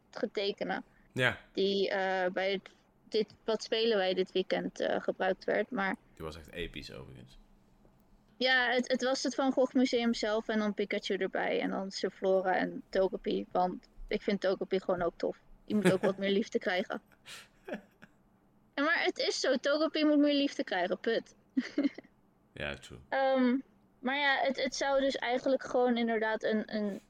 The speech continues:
Speaker 1: gedeelte van het museum zijn... dat dan vol staat met Pokémon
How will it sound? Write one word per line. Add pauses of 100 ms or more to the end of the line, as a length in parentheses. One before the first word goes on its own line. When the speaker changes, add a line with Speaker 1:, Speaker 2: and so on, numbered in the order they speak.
(140)
Speaker 1:
gedeelte
van
het
museum
zijn...
dat
dan
vol
staat
met
Pokémon